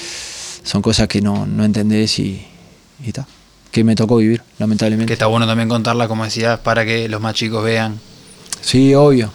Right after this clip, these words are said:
Speaker 1: obvio,
Speaker 2: No todo
Speaker 1: obvio.
Speaker 2: lo que brilla es oro.
Speaker 1: No todo lo que brilla es oro, no confiarse muchas veces en lo que enseguida te ofrecen, estudiarlo bien, asesorarse bien. Hoy por suerte también hay,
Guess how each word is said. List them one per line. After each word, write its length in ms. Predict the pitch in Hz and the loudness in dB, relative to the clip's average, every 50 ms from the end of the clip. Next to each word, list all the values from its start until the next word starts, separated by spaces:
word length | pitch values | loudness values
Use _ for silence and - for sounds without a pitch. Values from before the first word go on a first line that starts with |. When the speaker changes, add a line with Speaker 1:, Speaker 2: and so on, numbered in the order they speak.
| - - | -10 -4
Speaker 1:
obvio, 260 | 127 123 123 120 117 | 0 2 4 4 4
Speaker 2:
No 40 | 117 | 4
todo 120 | 117 117 | 4 4
Speaker 1:
obvio. 100 | 117 110 | 4 2
Speaker 2:
lo 80 | 110 110 | 2 0
que 140 | 110 110 107 | -2 -2 -2
brilla 260 | 113 113 104 - 110 | -2 -2 -2 -2 -2
es 100 | 101 - | -2 -2
oro. 200 | 117 110 110 110 | -2 0 0 2
Speaker 1:
No 160 | 131 139 135 | 2 2 4
todo 100 | 120 156 | 4 6
lo 120 | 151 151 139 | 6 6 6
que 60 | 139 | 4
brilla 200 | 135 127 147 135 | 4 2 2 2
es 120 | - - | 2 4
oro, 680 | 160 170 175 175 175 180 180 175 175 165 156 135 - - | 6 6 6 6 6 6 6 6 6 6 4 2 -2 -4
no 220 | 123 123 127 127 110 | -6 -4 -4 -4 -2
confiarse 580 | - 127 123 117 - 143 147 139 123 - 135 | 0 -2 0 2 2 4 4 4 4 2 2
muchas 320 | 127 131 131 113 135 123 120 | 2 2 2 2 2 4 4
veces 480 | 135 127 - 135 127 120 113 110 104 - - - - | 4 4 4 2 2 0 0 -2 -6 -10 -14 -14 -10
en 320 | - 117 117 117 117 117 | -4 -2 0 0 0 0
lo 140 | 117 117 104 | 0 0 0
que 160 | 117 117 117 | 0 0 2
enseguida 460 | 117 110 - 117 117 127 135 139 131 | 2 0 2 2 4 4 6 4 4
te 80 | 107 127 | 2 0
ofrecen, 640 | 110 95 143 143 151 151 - - 165 165 165 170 170 170 - - - - - - - - | 0 2 4 4 4 6 4 4 4 4 4 2 0 -4 -10 -18 -18 -18 -18 -20 -12 -6
estudiarlo 500 | - 113 - - 127 127 131 131 131 127 | -4 -4 0 2 4 4 6 6 6 6
bien, 240 | 131 135 147 160 151 | 6 6 6 6 4
asesorarse 680 | 139 - - 120 - 120 127 131 143 143 123 - - 135 | 2 2 0 0 2 2 4 4 4 4 4 4 4 6
bien. 460 | 135 147 156 165 170 165 170 170 165 - - - - - - - - | 6 6 6 6 4 4 2 -2 -4 -8 -14 -20 -20 -20 -20 -10 -4
Hoy 140 | 120 120 | -2 -2
por 180 | 113 - 117 117 | -2 0 -2 -4
suerte 340 | - - 127 127 120 110 120 | 0 2 2 2 2 2 -2
también 520 | 117 117 117 123 131 139 147 147 147 143 - - - - - - - - - - - | -2 0 0 2 2 4 4 2 0 -2 -6 -12 -20 -20 -18 -18 -20 -20 -20 -18 -12
hay, 460 | - - 107 107 107 107 104 98 101 | -8 -8 -6 -4 -4 -4 -4 -6 -8